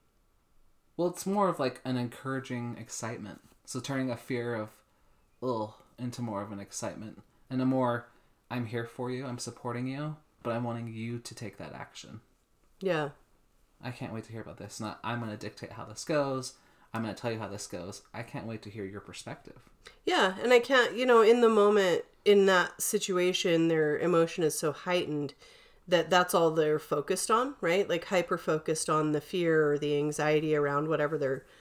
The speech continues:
Speaker 2: stuck on thinking. But encouraging them that there's something on the other side of it. There's something to look forward to.
Speaker 1: Mm-hmm.
Speaker 2: Um, Julia Louis-Dreyfus said one time, it was on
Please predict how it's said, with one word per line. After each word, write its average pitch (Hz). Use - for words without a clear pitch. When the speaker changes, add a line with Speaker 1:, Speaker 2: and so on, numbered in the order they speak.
Speaker 2:
stuck -
on 151
thinking. 156
But 202
encouraging 220
them 185
that 170
there's 160
something 185
on 160
the 151
other 147
side 135
of 135
it. -
There's 160
something 160
to 165
look 143
forward 123
to. -
Speaker 1:
Mm-hmm. -
Speaker 2:
Um, 147
Julia 190
Louis-Dreyfus 156
said 139
one 151
time, 143
it 117
was 139
on 143